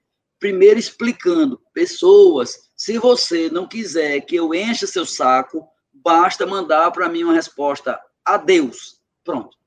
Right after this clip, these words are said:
Basta mandar, "Tchau, bye bye." Eu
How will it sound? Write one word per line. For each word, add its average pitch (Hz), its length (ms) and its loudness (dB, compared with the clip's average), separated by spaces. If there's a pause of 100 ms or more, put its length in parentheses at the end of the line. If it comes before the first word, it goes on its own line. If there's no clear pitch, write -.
(480)
Basta 196 400 0
mandar, 165 520 -2 (200)
"Tchau, 160 540 0
bye 214 180 0
bye." 143 340 0 (400)
Eu 151 140 -10